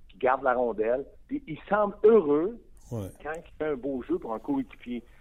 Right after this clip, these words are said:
Speaker 1: Mais ça, ça se communique. Peut-être que Radulov lui a dit à Pacioretty, « Garde bien, là. Regarde, moi, j'ai pas de dents dans la bouche. Je suis pas le plus bel homme sur la terre. J'aime bien, j'aime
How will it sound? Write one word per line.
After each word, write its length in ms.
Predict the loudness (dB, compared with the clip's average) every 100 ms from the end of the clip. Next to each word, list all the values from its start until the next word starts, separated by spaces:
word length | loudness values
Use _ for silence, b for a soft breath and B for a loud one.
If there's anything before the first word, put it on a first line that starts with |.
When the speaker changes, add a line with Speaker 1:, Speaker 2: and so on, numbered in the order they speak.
| b
Speaker 1:
Mais 120 | -4 0
ça, 80 | 0
ça 120 | 0
se 60 | 0
communique. 480 | 2 2 0 -4 -6 -12 -8
Peut-être 240 | -4 -4 -4
que 80 |
Radulov 420 | -4 -4 -2 -2 0
lui 100 | -2
a 40 |
dit 100 | -2
à 60 | -4
Pacioretty, « 560 | -6 -10 -10 -8 -8
Garde 220 | -4 -4 -4
bien, 240 | -6 -6
là. 200 | -8 -8 -8 -16 -20 -4
Regarde, 200 | 0 0
moi, 240 | 0 -2
j'ai 100 | -4
pas 160 | -2 -2
de 100 | -2
dents 160 | -4 -2
dans 100 | -4
la 120 | -4 -4
bouche. 220 | -4 -4 -12
Je 80 |
suis 80 | -14 -6
pas 60 | -6
le 40 |
plus 140 | -8
bel 240 | -10 -8 -6
homme 140 | -10
sur 100 | -8
la 120 | -8 -8
terre. 220 | -10 -12 -12
J'aime 160 | -12 -12 -12
bien, 100 | -12 -12 -12
j'aime 160 | -12